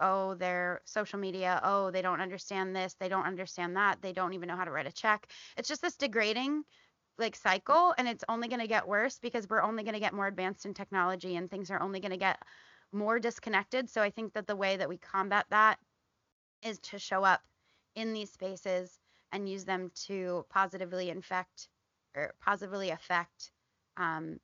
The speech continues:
like, confidence and instill confidence and, like,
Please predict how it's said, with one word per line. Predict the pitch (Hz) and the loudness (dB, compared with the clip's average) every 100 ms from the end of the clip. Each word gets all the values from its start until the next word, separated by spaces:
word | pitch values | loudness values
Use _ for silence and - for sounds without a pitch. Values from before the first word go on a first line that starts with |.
| - | -6
like, | 185 - _ | -6 -8 _
confidence | 196 190 185 180 175 - | 0 0 -2 -6 -6 -8
and | 185 | -8
instill | 180 - 175 | -8 -8 -8
confidence | - 175 175 175 165 175 - - | -4 -4 -4 -8 -8 -10 -14 -8
and, | 170 170 - | -6 -6 -8
like, | 175 160 | -10 -10